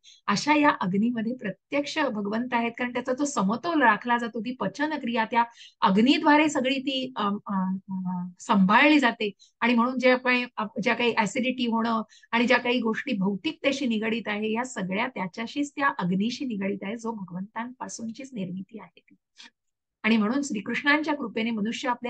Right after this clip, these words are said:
आयुष्य वाढवू शकतो अथवा कमी करू शकतो, कारण ही जी, हा जो पंचाग्नी, हा जो,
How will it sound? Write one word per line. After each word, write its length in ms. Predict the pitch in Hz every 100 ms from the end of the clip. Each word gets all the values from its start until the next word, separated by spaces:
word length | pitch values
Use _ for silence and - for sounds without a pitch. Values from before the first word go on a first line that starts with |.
| -
आयुष्य 440 | 190 196 254 -
वाढवू 300 | 269 202 190
शकतो 380 | 226 233 - 269
अथवा 320 | 247 - 262
कमी 260 | 269 220 196
करू 220 | 196 190
शकतो, 440 | 190 196 - 185 - - -
कारण 220 | 226 233
ही 180 | 202 240
जी, 240 | 233 262 247
हा 100 | 214
जो 120 | 226 247
पंचाग्नी, 600 | 233 190 190 233 240 240
हा 160 | 220
जो, 220 | 208 247